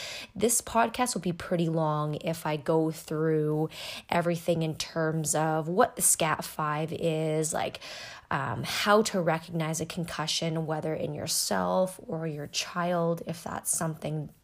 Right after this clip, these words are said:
um, or even, like, a family member, if it's something that you're concerned about. And, uh, you know, steps that you can take going forward in terms of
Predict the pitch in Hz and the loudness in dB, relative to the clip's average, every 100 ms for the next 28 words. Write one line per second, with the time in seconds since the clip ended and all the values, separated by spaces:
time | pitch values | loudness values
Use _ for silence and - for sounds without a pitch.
0 | - - 160 147 - 180 - 185 160 151 | -14 -8 -6 -6 2 4 4 -2 -4 -4
1 | 151 165 - 180 202 160 156 160 160 - | -6 -8 -2 2 2 2 -2 -2 -4 -4
2 | - 160 147 - 160 - 156 - 196 202 | -4 -6 -8 -6 -8 -6 -4 0 0 0
3 | 165 147 143 - - - - - - _ | 0 -2 -2 -10 -16 -14 -16 -20 -20 _
4 | _ _ _ _ _ - 185 175 170 170 | _ _ _ _ _ -8 0 2 4 2
5 | - 165 160 170 160 165 - - 190 - | 0 -2 0 0 0 0 -2 -2 -2 -2
6 | - 175 170 165 165 254 240 185 180 170 | -4 -4 -4 -6 0 0 2 0 0 -2
7 | - 170 165 - 170 170 - 208 226 - | -2 -2 0 -2 -2 -4 -6 -6 -6 -2
8 | 165 | -2